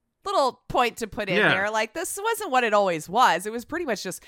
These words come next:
Speaker 1: and to my understanding with Carmack here, that's what it was.
Speaker 2: Mm-hmm.
Speaker 1: Like, it was just a safe haven for criminals. There happened to be a lot of assassins there,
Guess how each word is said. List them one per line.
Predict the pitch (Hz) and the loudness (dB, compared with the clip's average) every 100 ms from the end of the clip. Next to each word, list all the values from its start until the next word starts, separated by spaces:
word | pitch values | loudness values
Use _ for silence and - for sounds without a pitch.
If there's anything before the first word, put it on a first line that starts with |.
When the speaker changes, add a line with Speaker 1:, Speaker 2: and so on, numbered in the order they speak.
| - - | -20 -6
Speaker 1:
and | 240 220 | -4 -4
to | 226 | -2
my | 220 226 | -2 -2
understanding | 185 - 247 233 170 | -6 -6 -6 -6 -6
with | - | -8
Carmack | 277 370 240 160 | -6 -4 -2 -4
here, | - 156 151 _ _ | -6 -10 -12 _ _
that's | 226 240 | -4 -2
what | 226 | -2
it | 151 | -2
was. | 190 110 - - - _ 135 | -2 -2 -6 -18 -18 _ -10
Speaker 2:
Mm-hmm. | 113 107 101 101 _ - | -8 -8 -10 -14 _ -6
Speaker 1:
Like, | 202 | -4
it | 208 | -2
was | 240 | -4
just | 277 269 | -4 -6
a | |
safe | 233 160 147 | -6 -8 -8
haven | 139 127 | -10 -12
for | 131 | -14
criminals. | - 147 69 - | -12 -12 -12 -12
There | 123 | -12
happened | 139 - - | -10 -12 -14
to | |
be | 104 | -14
a | 69 | -12
lot | - | -14
of | - | -14
assassins | - - - 135 | -12 -10 -10 -14
there, | 131 147 | -14 -14